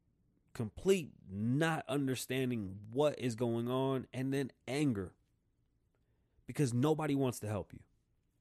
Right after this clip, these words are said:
Get on food stamps, stupid motherfucker. That's it. Do what we say. I wanna teach how to start a business. I want to inform the public of businesses that are needed,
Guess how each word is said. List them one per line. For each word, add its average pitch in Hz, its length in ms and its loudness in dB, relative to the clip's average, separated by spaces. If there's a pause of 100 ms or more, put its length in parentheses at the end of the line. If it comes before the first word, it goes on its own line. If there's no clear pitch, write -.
(800)
Get 120 120 0
on 139 140 2
food 123 280 -2
stamps, 101 340 -6
stupid 98 280 -8
motherfucker. 98 460 -6
That's 113 220 -6
it. 107 200 -4 (800)
Do 127 140 8
what 131 180 6
we 117 140 0
say. - 300 -10 (3000)
I 110 60 -2
wanna 139 300 2
teach 135 540 -2 (320)
how 156 220 0
to 151 60 0
start 110 260 -2
a 95 40 -4
business. 82 640 -10 (160)
I 123 80 -2
want 131 280 2
to 117 140 -6
inform 156 680 2
the 135 120 -2
public 139 500 -4
of 143 300 0
businesses 156 600 8
that 143 120 2
are 151 140 2
needed, 156 720 4